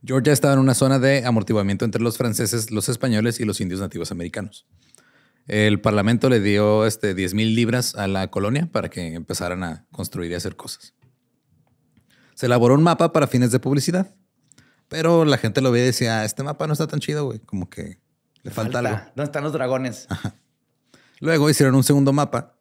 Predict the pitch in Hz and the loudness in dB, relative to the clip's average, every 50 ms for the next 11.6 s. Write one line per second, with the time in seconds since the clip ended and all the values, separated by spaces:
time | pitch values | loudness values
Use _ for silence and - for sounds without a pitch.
0 | _ - - 107 107 110 110 101 101 - 120 123 123 123 117 95 - 110 101 - | _ -8 -4 0 0 2 0 0 -2 -2 -2 0 0 0 -2 -2 -2 -4 -4 -4
1 | 101 98 90 - 127 120 - _ - - 92 92 - 120 110 107 98 - 107 101 | -6 -6 -4 -4 -6 -6 -8 _ -6 -6 -6 -4 -2 -2 0 0 -2 0 0 0
2 | 101 107 113 104 107 107 104 92 98 98 98 92 90 87 87 87 87 85 87 87 | 2 2 2 2 2 0 0 0 0 0 0 0 0 -2 -2 -2 -4 -4 -4 -4
3 | 85 - - 90 - - - 87 101 101 - 110 95 98 95 - - - 107 98 | -6 -4 -6 -6 -6 -4 -6 -4 -4 -4 -4 -6 -6 -8 -10 -10 -8 -6 -4 -4
4 | 107 131 127 - - 143 - _ _ - - - - - - - - - - 139 | -2 -4 -4 -4 -6 -10 -12 _ _ -20 -20 -20 -20 -18 -18 -18 -12 -6 -2 0
5 | 107 98 95 95 - - 113 107 107 110 98 107 104 101 135 - - 123 135 _ | 2 2 2 2 0 0 0 2 2 2 2 0 0 -2 -2 -2 -4 -8 -8 _
6 | _ _ _ _ _ - 117 117 127 127 123 101 - 127 123 120 151 170 170 - | _ _ _ _ _ -10 -4 -2 0 2 2 2 2 0 0 0 0 0 -2 -2
7 | 170 170 170 175 143 135 131 135 139 143 135 127 135 139 139 139 135 - 135 139 | -2 -2 0 0 0 0 0 0 -2 -2 -2 -2 -2 0 0 -2 -2 0 0 0
8 | 151 151 165 190 202 196 196 - - 185 - - 160 - - - 156 - _ _ | 0 0 0 -2 -2 -4 -6 -4 -6 -4 -4 -2 -6 -6 -6 -10 -20 -20 _ _
9 | _ _ _ - - - - - - - - 98 - 107 101 101 101 107 110 104 | _ _ _ -20 -20 -20 -20 -18 -16 -10 -10 -6 -4 -2 0 0 0 0 0 0
10 | - 117 110 104 - - 113 104 107 107 107 110 104 110 98 98 104 110 110 104 | 0 0 0 0 0 -2 -2 0 0 0 0 -2 -2 -4 -4 -2 -2 -2 -2 0
11 | 110 110 101 110 110 107 107 95 - 104 - _ | 0 -2 0 0 -2 -2 -2 -4 -6 -12 -16 _